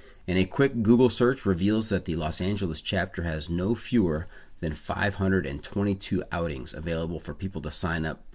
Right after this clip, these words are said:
for, with varying locations, duration, and difficulty levels. It's amazing to me how so many of us, myself included, participate in activities like hiking the John Muir Trail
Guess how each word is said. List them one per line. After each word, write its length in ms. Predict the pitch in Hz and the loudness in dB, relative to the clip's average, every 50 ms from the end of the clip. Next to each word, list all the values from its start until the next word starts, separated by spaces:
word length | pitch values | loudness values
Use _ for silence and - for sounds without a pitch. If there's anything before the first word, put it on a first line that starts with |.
| - | -18
for, 460 | - - - 78 73 71 69 64 76 - - - - - - - | -16 -10 -8 -6 -4 -4 -6 -6 -10 -14 -18 -20 -20 -14 -8 -6
with 180 | 85 78 - | -6 -6 -4
varying 340 | - 80 80 80 85 82 76 | -2 0 0 0 0 0 -2
locations, 720 | 73 67 - - - 104 113 - - 143 135 135 - - - - - - - - | -4 -6 -4 -2 0 0 0 0 -2 -2 -4 -4 -8 -12 -14 -16 -20 -16 -8 -6
duration, 680 | 90 78 - 82 92 98 - - 113 110 107 107 104 - - - - | -4 -2 0 0 0 0 0 0 0 0 0 -2 -6 -12 -16 -10 -8
and 240 | 82 78 71 67 71 | -6 -6 -6 -6 -8
difficulty 400 | 82 85 - - 67 - 67 62 | -8 -8 -8 -10 -10 -10 -10 -10
levels. 460 | 53 55 - - - - - - - - - - - - - - - - - - - - - - - - - - - - - - | -10 -12 -12 -14 -14 -14 -16 -16 -16 -18 -18 -20 -20 -20 -20 -20 -20 -20 -20 -20 -20 -20 -20 -20 -20 -20 -20 -20 -20 -20 -14 -4
It's 100 | - - | 0 4
amazing 540 | 95 95 101 104 113 123 131 120 135 127 117 | 6 8 8 8 8 8 6 6 4 4 4
to 120 | - 120 | 4 6
me 420 | 113 113 117 104 85 78 78 78 - - - - - - - - | 6 8 6 6 4 0 -2 -6 -8 -14 -18 -20 -20 -20 -12 -6
how 160 | - 80 76 | -6 -4 -4
so 280 | - - - 117 107 110 | -2 -2 0 2 4 6
many 300 | 110 107 107 101 85 71 | 6 6 4 4 2 0
of 120 | 64 - | -2 -6
us, 340 | 62 57 - - - - - - - - | -8 -8 -6 -6 -6 -6 -6 -10 -8 -6
myself 440 | 85 78 78 - - 90 90 - | -2 0 2 2 2 2 0 -2
included, 500 | 87 82 78 - - 95 80 67 60 - - - - - - - - - - - | -2 -4 -4 -2 -2 -2 -2 -2 -6 -10 -14 -18 -18 -20 -20 -20 -20 -20 -10 -8
participate 560 | 90 - - 127 123 - - - 120 101 90 | -6 0 2 2 2 2 2 4 4 4 6
in 80 | 90 | 4
activities 580 | 87 80 - - - 123 110 95 80 80 76 76 | 2 0 -2 0 2 2 2 2 2 0 -2 -2
like 200 | 78 80 85 - | -4 -4 -4 -2
hiking 360 | - 113 120 - - 80 76 | -2 -2 -2 0 -2 -2 -4
the 80 | 73 73 | -4 -4
John 280 | 73 92 87 87 90 | -4 -2 -2 0 0
Muir 120 | 90 87 87 | 0 -2 -2
Trail 460 | - - - 98 80 69 65 65 | -4 -4 -2 -2 -2 -2 -4 -8